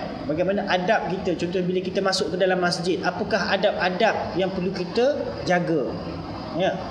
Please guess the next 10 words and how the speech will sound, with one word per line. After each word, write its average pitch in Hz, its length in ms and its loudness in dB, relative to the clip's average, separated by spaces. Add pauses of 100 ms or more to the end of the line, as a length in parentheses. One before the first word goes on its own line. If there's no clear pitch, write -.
(200)
Ataupun 208 480 0 (400)
bila 180 160 2
kita 190 320 -2
pergi 185 240 0
ke 196 160 0
kawasan 190 480 2
perkuburan 175 800 2
orang-orang 160 320 2
Islam, 160 640 2
apakah 208 320 0